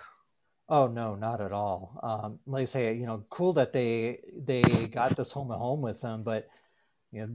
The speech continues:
we've seen what they've been able to do the last couple of years. Coastal Carolina,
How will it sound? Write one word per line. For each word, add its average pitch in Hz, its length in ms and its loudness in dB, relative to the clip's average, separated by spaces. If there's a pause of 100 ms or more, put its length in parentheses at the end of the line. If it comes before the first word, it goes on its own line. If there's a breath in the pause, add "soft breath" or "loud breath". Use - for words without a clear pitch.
(220)
we've 131 220 0
seen 147 380 0
what 127 240 2
they've 120 320 -2
been 120 120 -2
able 120 180 -4
to 113 80 -4
do 120 180 0
the 123 80 0
last 107 320 0
couple 113 240 -8
of 104 80 -8
years. 101 220 -6
Coastal 120 340 -10
Carolina, 110 840 -6